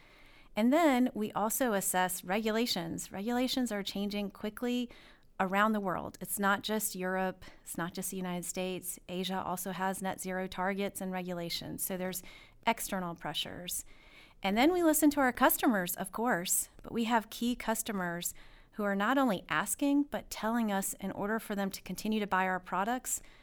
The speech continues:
we need these targets and we need to meet them and we need to join them on their sustainability journey. So it's important to our businesses for all those reasons, our people, our customers, our regulators, and continuing to listen to what's going on in the world around us.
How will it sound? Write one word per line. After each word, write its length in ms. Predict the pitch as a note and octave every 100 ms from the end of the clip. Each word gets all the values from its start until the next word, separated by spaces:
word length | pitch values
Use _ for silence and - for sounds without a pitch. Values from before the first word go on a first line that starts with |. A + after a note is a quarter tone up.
| -
we 100 | -
need 160 | F#3+ F#3+
these 220 | F#3+ F3+
targets 580 | - F3 G3+ B3+ B3+ -
and 80 | -
we 60 | F#3+
need 160 | F#3+
to 120 | F#3+ F3+
meet 240 | F#3 F#3+
them 280 | A3+ B3 B3 B3+
and 140 | F#3
we 60 | F#3
need 140 | F3+
to 80 | F#3
join 260 | F3+ F#3 F#3
them 160 | E3+
on 160 | - E3+
their 160 | F3+
sustainability 760 | F3+ - - E3 E3 C#3+ - -
journey. 440 | D3+ C#3+ - F3 - - - - -
So 160 | -
it's 200 | A3 -
important 480 | A#3 A3+ - D#4+ G4
to 100 | -
our 140 | A#3
businesses 800 | G#3 G3 G3+ F#3+ F#3+ F3+ F#3 - - - - - -
for 320 | F#3+ F#3 F3 - _ -
all 220 | G#3 A#3+
those 240 | A#3+ A3
reasons, 580 | G3 F3 F3 F3+ G3 - - -
our 140 | F3+
people, 640 | F3 G#3+ G#3 G#3 G3+ G3 -
our 80 | F3
customers, 800 | F3 G3 F#3+ F#3+ F#3 F#3 F#3 F#3 -
our 120 | F3+
regulators, 920 | F3+ F#3+ F#3+ F#3+ F#3 F#3 F#3 F#3 F3+ - - - - -
and 120 | F#3+
continuing 460 | F#3 F#3 A3 G#3 F#3+
to 120 | F3+
listen 320 | F3 G3 -
to 120 | F#3+ F3+
what's 180 | -
going 240 | - F3 F#3
on 140 | F3+
in 60 | F3+
the 80 | E3+
world 280 | E3+ E3+
around 340 | E3+ D#3 D#3+ F3
us. 320 | G#3+ - -